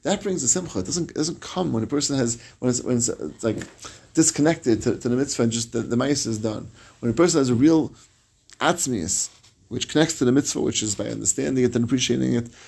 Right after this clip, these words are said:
both on a halachic level and a hashkafic level, that, that itself brings simcha, that itself brings a, a connection to the mitzvah. And, and, and the, the ability that one has through that is, is, is, is, is Ada and Shir. 'Cause Ben Yaina,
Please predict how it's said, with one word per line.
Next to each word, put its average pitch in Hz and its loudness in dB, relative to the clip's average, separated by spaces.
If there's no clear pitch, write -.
both 110 -8
on 117 4
a 127 4
halachic 135 -2
level 120 4
and 117 2
a 120 2
hashkafic 127 2
level, 123 2
that, - -10
that 170 4
itself 214 0
brings 113 -2
simcha, 104 -4
that 110 -4
itself - -6
brings 143 -2
a, 104 -10
a - -10
connection 113 -2
to - -8
the 101 -2
mitzvah. 95 -6
And, 98 -4
and, 110 0
and 113 2
the, 107 2
the 107 2
ability 135 6
that 107 -2
one 123 -2
has 139 0
through 185 -2
that 95 -2
is, 95 -4
is, 101 -2
is, 113 -2
is, 113 2
is 120 2
Ada 120 4
and 110 2
Shir. 101 2
'Cause 120 -4
Ben 113 6
Yaina, 127 6